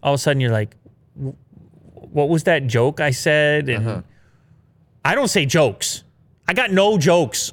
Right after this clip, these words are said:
Speaker 1: on messenger apps for that reason, 'cause out of context, you never know, man.
Speaker 2: Yeah. You'll
Speaker 1: No more
Speaker 2: get
Speaker 1: jokes.
Speaker 2: canceled
Speaker 1: No jo-,
Speaker 2: immediately.
Speaker 1: no jokes allowed.
Speaker 2: Yeah.
Speaker 1: I'm kidding, by the way. I'll tell a joke here and there. But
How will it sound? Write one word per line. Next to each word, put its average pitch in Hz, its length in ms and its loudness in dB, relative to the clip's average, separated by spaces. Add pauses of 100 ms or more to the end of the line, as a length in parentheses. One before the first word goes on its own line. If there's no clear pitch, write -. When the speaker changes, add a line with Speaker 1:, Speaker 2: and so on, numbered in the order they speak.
Speaker 1:
on 131 520 0
messenger 143 600 0
apps 107 340 -4
for 135 100 -2
that 123 180 0
reason, 113 400 -6
'cause 147 160 -2
out 151 200 0
of 139 80 -4
context, 135 540 -2
you 139 80 -6
never 117 200 -2
know, 113 180 -4
man. 62 200 -12
Speaker 2:
Yeah. 80 300 -6 (400)
You'll 92 200 -10
Speaker 1:
No 208 80 0
more 208 140 2
Speaker 2:
get 131 40 -2
Speaker 1:
jokes. 143 180 4
Speaker 2:
canceled 80 540 -10 (160)
Speaker 1:
No - 80 -12
jo-, 143 80 2 (220)
Speaker 2:
immediately. - 140 -4
Speaker 1:
no 160 180 4
jokes 139 280 2
allowed. 117 360 -2
Speaker 2:
Yeah. - 80 -18 (880)
Speaker 1:
I'm 143 120 -2
kidding, 113 280 -2
by 104 160 -4
the 80 80 -10
way. 69 180 -14 (300)
I'll - 80 -14
tell 120 160 -2
a 113 80 -2
joke - 280 -8
here - 120 -14
and 95 120 -16
there. - 160 -18 (800)
But 127 400 -2